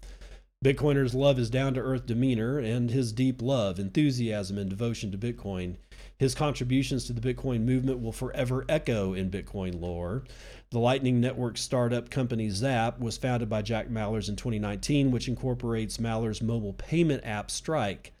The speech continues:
Strike is a mobile payment app like Cash App, except for the fact that Strike app operates on the Lightning Network. Legacy mobile payment app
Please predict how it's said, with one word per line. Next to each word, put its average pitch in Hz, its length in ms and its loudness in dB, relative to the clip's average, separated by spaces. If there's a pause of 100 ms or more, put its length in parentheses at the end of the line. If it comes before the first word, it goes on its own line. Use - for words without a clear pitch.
(340)
Strike 127 380 2
is 107 100 0
a 120 60 0
mobile 117 280 2
payment 127 480 2
app 117 320 -4
like 117 300 -4
Cash 147 400 0
App, 110 200 0
except 131 320 -2
for 147 60 -6
the 135 80 -4
fact 117 280 -2
that 101 80 -10
Strike 123 340 -2
app 117 220 -2
operates 113 440 -4
on 107 140 -2
the 92 60 -2
Lightning 123 420 0
Network. 92 480 -4 (400)
Legacy 135 460 0
mobile 131 340 0
payment 117 400 -2
app 110 320 -4